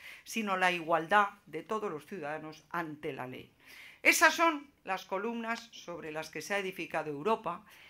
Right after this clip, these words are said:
y ahora lo que hay que hacer es fortalecer esas columnas. Los políticos que más y mejor han trabajado para lograr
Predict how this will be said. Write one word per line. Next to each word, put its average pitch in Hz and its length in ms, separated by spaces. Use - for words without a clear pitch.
y 190 160
ahora 285 360
lo 226 140
que 247 80
hay 240 80
que 233 120
hacer 226 220
es 226 120
fortalecer 165 840
esas - 320
columnas. - 360
Los 214 300
políticos 269 880
que 214 180
más 277 380
y 262 80
mejor 240 400
han 247 160
trabajado 220 640
para 208 260
lograr 208 600